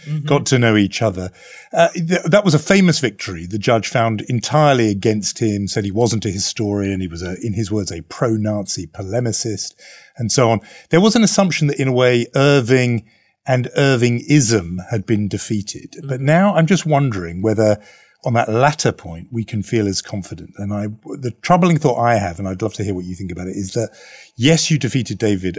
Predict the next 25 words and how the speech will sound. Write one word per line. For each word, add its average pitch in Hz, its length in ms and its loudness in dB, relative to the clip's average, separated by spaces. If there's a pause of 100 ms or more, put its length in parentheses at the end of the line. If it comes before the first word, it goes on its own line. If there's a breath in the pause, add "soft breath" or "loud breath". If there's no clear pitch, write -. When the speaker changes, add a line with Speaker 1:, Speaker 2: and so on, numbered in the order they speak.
(140)
Speaker 2:
Irving 147 380 2
himself, 101 440 -2
but 117 180 -4 (440 soft breath)
don't 160 160 0
we 190 140 4
now 143 240 4
live 120 600 4 (460 soft breath)
in 113 160 0
David 120 400 2
Irving's 110 720 2 (260)
world 107 640 2
in 113 140 -4
the 107 80 -2
sense 117 300 -4
that - 180 -10
this 131 200 -4
is 131 140 0
now 123 220 2
a - 20 2
world 110 300 2
where 107 120 2
people 120 640 -2 (460 soft breath)
deny 113 840 2 (380)
documented 117 760 0
facts - 600 -6